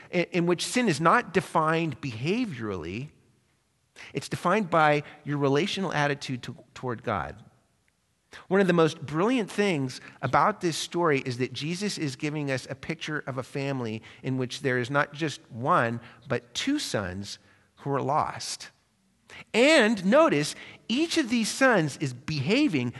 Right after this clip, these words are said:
very differently from the other. So for instance, look at the younger brother. He's the classic rule breaker, the classic rebel. You know, sex, drugs, rock and roll.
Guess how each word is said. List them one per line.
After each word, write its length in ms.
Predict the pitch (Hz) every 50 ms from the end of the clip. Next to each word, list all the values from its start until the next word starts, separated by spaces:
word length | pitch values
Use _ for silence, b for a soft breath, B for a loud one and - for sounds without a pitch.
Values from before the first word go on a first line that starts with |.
| B B
very 360 | - 117 135 175 277 339 320
differently 460 | 202 - 240 254 - 208 - 131 139 120
from 200 | - 139 123 117
the 140 | 113 110
other. 320 | 104 98 98 95 85 98 B B B B B
So 140 | - 196 175
for 200 | - - 220 233
instance, 440 | 262 269 262 - - 139 120 - - -
look 280 | 131 139 156 165 -
at 80 | 240 196
the 80 | 240
younger 340 | 220 214 220 220 233 214 220
brother. 420 | 180 214 233 233 226 170 123 110 B B B B B
He's 200 | - 170 139 135
the 80 | 165
classic 520 | - - 143 170 175 214 233 - 247 220 -
rule 220 | 220 233 254 254
breaker, 480 | 180 160 143 127 110 - - 82 80 B B B -
the 80 | - 143
classic 520 | - - 160 175 175 214 226 - 240 233 220
rebel. 520 | 214 233 240 240 202 170 110 - 196 - - - _ _ _ _ _ _ _ _ _ _ _ _ _ _
You 80 | 151 156
know, 120 | 185 220
sex, 400 | 214 - 202 196 226 240 - -
drugs, 460 | - 202 202 214 220 220 214 185 - B B B B
rock 300 | 131 147 165 202 208 -
and 180 | 226 214 202 175
roll. 320 | 185 185 196 208 208 196